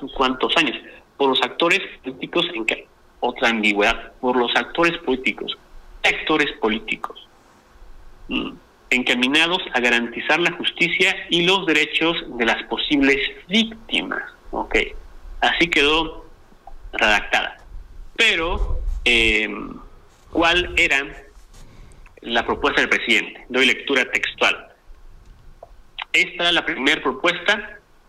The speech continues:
de Andrés Manuel, la pregunta sobre la consulta. "¿Está de acuerdo o no con que las autoridades competentes, con apego a las leyes y procedimientos aplicables, investiguen y en su caso sancionen la presunta comisión de delitos?".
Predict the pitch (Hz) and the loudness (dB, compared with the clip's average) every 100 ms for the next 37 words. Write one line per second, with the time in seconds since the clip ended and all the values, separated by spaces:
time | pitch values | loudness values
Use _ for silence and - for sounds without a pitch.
0 | _ - 113 110 110 110 107 104 104 - | _ -6 0 2 2 2 0 2 0 -2
1 | - _ _ _ _ _ _ 113 104 98 | -8 _ _ _ _ _ _ -10 -4 -2
2 | 98 - 107 127 123 107 82 - 87 - | -2 0 0 0 2 2 2 -2 -8 -10
3 | - - - - - - - - - - | -12 -20 -20 -20 -20 -12 -10 -10 -16 -20
4 | _ _ _ _ _ - 143 - 214 220 | _ _ _ _ _ -2 -2 0 2 2
5 | 190 - 170 165 160 127 135 170 185 - | 2 2 0 2 0 2 2 0 0 -10
6 | - 110 104 - 101 104 - 101 98 - | -6 -4 -2 0 0 0 -2 -4 -4 -12
7 | - - 101 101 135 156 - 156 175 185 | -14 -6 0 4 4 2 -2 0 0 2
8 | 165 160 170 170 107 98 - 143 135 104 | 0 0 -4 -4 -4 -2 2 2 2 -2
9 | 127 135 135 - 101 95 98 117 127 139 | 2 2 2 -2 -4 0 2 2 0 -2
10 | 151 - 170 202 151 127 143 - - - | -2 0 0 2 2 0 -4 -10 -20 -20
11 | - 143 117 165 - 208 151 110 117 110 | -8 -2 0 0 2 4 4 0 0 -2
12 | 107 110 - 156 170 165 160 151 185 135 | 0 -2 0 0 0 0 2 2 2 2
13 | 120 135 123 120 123 120 - 214 202 131 | 0 0 -2 0 2 0 2 0 2 0
14 | 139 - 104 101 - 147 143 127 131 208 | -2 -4 -6 -2 2 2 4 4 4 2
15 | - 143 - | 0 -4 -4